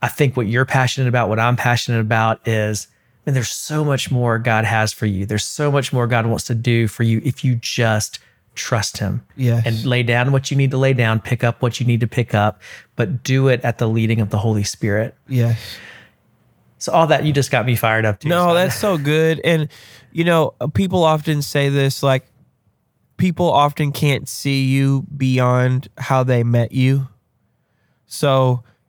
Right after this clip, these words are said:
Speaker 2: if, if you met me through being a music artist, I could pastor for the next fifty years. And in your mind, I'll never be a preacher. I'll, I'll be a songwriter. That, that's fine.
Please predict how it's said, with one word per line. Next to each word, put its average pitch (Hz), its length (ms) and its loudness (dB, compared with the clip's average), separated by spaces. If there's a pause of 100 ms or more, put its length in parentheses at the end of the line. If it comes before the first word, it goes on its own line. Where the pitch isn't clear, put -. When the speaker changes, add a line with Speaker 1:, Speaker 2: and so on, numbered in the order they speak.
Speaker 2:
if, 131 540 0
if 143 240 0
you 175 240 2
met 156 260 0
me 156 400 0 (300)
through 147 480 2 (540)
being 147 200 0
a 139 60 2
music 139 360 0
artist, 143 640 0 (440)
I 147 180 2
could 156 240 0 (140)
pastor 143 420 0
for 135 200 -2
the 131 160 0
next 131 500 0
fifty 135 380 0
years. 123 840 2
And 127 340 0
in 131 220 -2
your 131 120 0
mind, 127 520 2 (560)
I'll 127 200 2
never 127 300 0
be 131 160 2
a 127 60 2
preacher. 123 720 0
I'll, 120 320 2
I'll 120 140 2
be 123 160 0
a 117 40 0
songwriter. 117 600 0 (100)
That, 151 180 2
that's 165 260 2
fine. 131 340 2